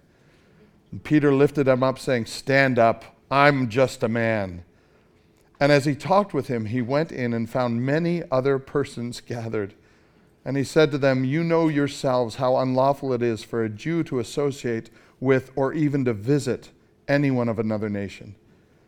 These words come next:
But God has shown me," Peter says, "that I should not call any person common or unclean." Peter was racist. And Peter said, "The church has been born.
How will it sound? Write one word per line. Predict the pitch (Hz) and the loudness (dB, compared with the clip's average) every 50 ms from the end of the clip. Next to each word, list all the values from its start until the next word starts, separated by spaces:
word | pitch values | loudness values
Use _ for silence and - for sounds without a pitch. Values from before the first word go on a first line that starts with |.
| _ _ _ | _ _ _
But | 123 104 101 - | -6 -6 0 2
God | 143 139 143 143 | 4 6 6 6
has | 143 139 - | 4 2 0
shown | - - 143 139 135 131 | -2 -2 -2 -2 0 0
me," | 127 120 | -2 -2
Peter | 110 - 131 127 113 117 107 | -2 -2 -4 -4 -4 -4 -6
says, | - - 123 117 113 110 104 107 - - _ _ _ _ _ - | -4 -2 0 0 0 0 -2 -6 -12 -18 _ _ _ _ _ -4
"that | 123 120 | 0 2
I | 127 127 127 | 4 4 4
should | 120 - 135 120 | 2 -2 -6 -6
not | 120 123 123 123 123 - - | -4 -2 -2 -4 -4 -8 -8
call | - 127 117 113 113 110 | -4 -2 0 0 0 -2
any | - 135 139 139 127 | -4 -4 -2 -2 -4
person | - - 131 123 113 - - 117 107 101 | -4 -6 -6 -6 -6 -6 -8 -10 -10 -10
common | - - - 120 117 110 110 104 101 101 | -12 -12 -8 -6 -6 -4 -4 -6 -8 -8
or | 104 113 104 101 | -10 -10 -8 -8
unclean." | 95 104 101 95 - - - 117 104 101 87 87 98 - _ _ _ _ _ _ _ _ _ _ _ _ _ _ _ _ _ _ _ _ | -6 -8 -8 -10 -14 -14 -14 -12 -10 -10 -12 -14 -16 -20 _ _ _ _ _ _ _ _ _ _ _ _ _ _ _ _ _ _ _ _
Peter | - - 165 165 143 143 135 | -4 0 0 2 2 2 0
was | 123 117 113 104 | 0 0 -2 -4
racist. | 107 113 120 131 135 127 - - 131 120 98 - - - - - _ _ _ _ _ _ _ _ _ _ _ _ _ _ _ _ _ _ _ _ | -4 -4 -2 0 0 -2 -2 -6 -10 -10 -10 -12 -16 -20 -20 -20 _ _ _ _ _ _ _ _ _ _ _ _ _ _ _ _ _ _ _ _
And | - 127 117 - | -8 -8 -4 0
Peter | 143 147 139 143 135 | 2 2 2 2 -2
said, | - - 143 131 123 117 110 - - _ _ _ | 0 2 2 2 2 0 -4 -10 -16 _ _ _
"The | - 113 | -12 -12
church | - - - - 170 165 - - | -10 -10 -4 -2 -2 -2 -2 -4
has | 143 110 | -8 -8
been | 104 113 113 110 107 | -6 -6 -6 -6 -4
born. | 104 123 127 135 131 123 110 95 | -4 -4 -2 -2 -2 -4 -6 -8